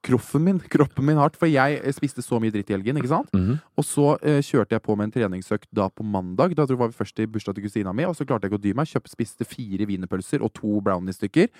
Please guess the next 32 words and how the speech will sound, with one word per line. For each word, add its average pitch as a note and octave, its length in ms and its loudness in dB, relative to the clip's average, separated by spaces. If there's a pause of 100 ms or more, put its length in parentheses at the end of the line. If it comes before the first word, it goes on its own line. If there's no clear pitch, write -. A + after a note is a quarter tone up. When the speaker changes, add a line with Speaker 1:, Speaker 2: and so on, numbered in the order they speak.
(260)
Speaker 1:
og A2+ 120 2
noe G#2+ 80 2
Twix. - 520 -2 (360)
Så - 140 -2
skulle G3 180 2
vi F#3+ 100 2
trene B3+ 280 10
Speaker 2:
Fire E3+ 320 8
wienerpølser? C#3+ 720 4
Speaker 1:
Ja. F#3 200 8 (600)
Speaker 2:
Æsj! - 500 -4
Speaker 1:
Der D#3 80 0
kan G#3 120 0
du G3 60 6
se, - 200 0
<laughs> - 1500 2
der F#3+ 100 6
kan A#3+ 180 2
du A#3+ 80 4
se G3+ 300 4
for - 160 0
deg E3 180 4 (320)
med, E3+ 160 6
eh, E3 720 4
i E3 40 6
Speaker 2:
For F#3 100 8
en - 100 6
Speaker 1:
lompe. C3 160 4
Speaker 2:
ekkel E3 280 4
binge. A3+ 460 4
Speaker 1:
I E3 80 6
lompe. C#3 420 2